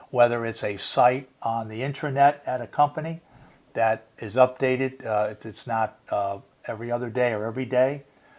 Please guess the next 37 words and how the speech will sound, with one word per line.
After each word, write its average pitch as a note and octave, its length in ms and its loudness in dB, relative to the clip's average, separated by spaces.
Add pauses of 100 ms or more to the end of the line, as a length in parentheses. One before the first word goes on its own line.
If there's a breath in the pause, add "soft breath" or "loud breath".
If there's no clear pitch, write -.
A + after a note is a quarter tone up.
(260 soft breath)
uh, G#2+ 340 4
uh, G#2+ 400 0
or C#3 340 8
it's C3+ 140 -4
an A#2+ 100 -6
email D3+ 460 4
that's C#3+ 240 2
sent D3 280 -4
out, D3+ 360 4 (680 soft breath)
uh, A2 160 4
or C3+ 220 4
there's, A#2+ 360 -4
uh, A2 280 -2 (200)
uh, G#2+ 160 -4
virtual C#3 420 0
town C#3 340 6
halls, C3+ 600 6
uh, C#3+ 40 -8
on B2+ 280 0
occasion C3+ 560 -2
that B2+ 320 4 (460 soft breath)
can B2 240 -2
be B2+ 220 -2
sponsored C3 640 4
by, A#2+ 460 6
uh, A2 360 0 (240)
the A#2 120 -8
executives, B2 880 -4 (680 soft breath)
uh, A2 140 2
and, B2 360 -4
and A2+ 300 -8
communicating C3+ 840 0
to C3+ 140 -4
the B2 140 -2
employees B2+ 800 0
about A#2 420 -2
what's B2 300 -2